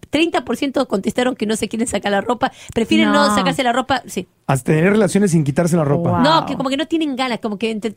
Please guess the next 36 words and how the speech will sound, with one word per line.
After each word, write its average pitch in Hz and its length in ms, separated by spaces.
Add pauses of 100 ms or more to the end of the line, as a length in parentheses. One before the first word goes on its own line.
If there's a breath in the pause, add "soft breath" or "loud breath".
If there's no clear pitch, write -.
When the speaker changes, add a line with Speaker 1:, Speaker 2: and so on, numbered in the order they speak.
Speaker 1:
tener - 100
sexo 175 120
y - 40
Speaker 3:
flojera. 143 180
Speaker 1:
sacarse 254 220
la 247 60
ropa, 240 80
qué - 80
flojera. - 480 (460)
Ay, 208 100
qué 247 100
flojera. - 500 (800 loud breath)
Speaker 3:
Es 226 140
que 233 120
si 185 100
ya 185 100
vas 190 160
así, 180 320
si 170 160
vas, 160 260 (380)
perdón 151 240
la, 147 220
la 131 140
palabra 143 300
que 123 80
voy 139 100
a - 20
usar, 120 260 (340 soft breath)
pero 143 140
si 160 120
vas 180 180
con 214 140
flacidez 143 580
por 151 160
la 123 120
vida, 131 300